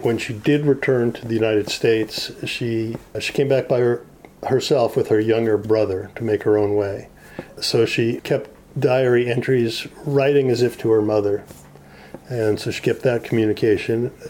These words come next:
And then, uh, her mother passed away in Japan, so she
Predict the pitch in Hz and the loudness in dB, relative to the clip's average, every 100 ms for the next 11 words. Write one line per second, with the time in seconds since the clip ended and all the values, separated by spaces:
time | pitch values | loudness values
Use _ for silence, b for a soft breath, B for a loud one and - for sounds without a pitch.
0 | - 131 123 131 135 135 131 131 131 131 | -4 -2 0 2 2 4 4 4 2 0
1 | - - - - 131 131 139 139 131 123 | -8 -20 -12 -2 2 4 4 2 0 0
2 | 123 127 127 113 107 135 - - - - | 0 0 2 4 2 -2 -10 -20 -20 -20
3 | - - 117 117 135 139 113 104 127 - | -14 -2 0 2 -2 0 0 0 0 -6
4 | - 120 107 - 117 120 | -8 -6 -4 -4 -4 -4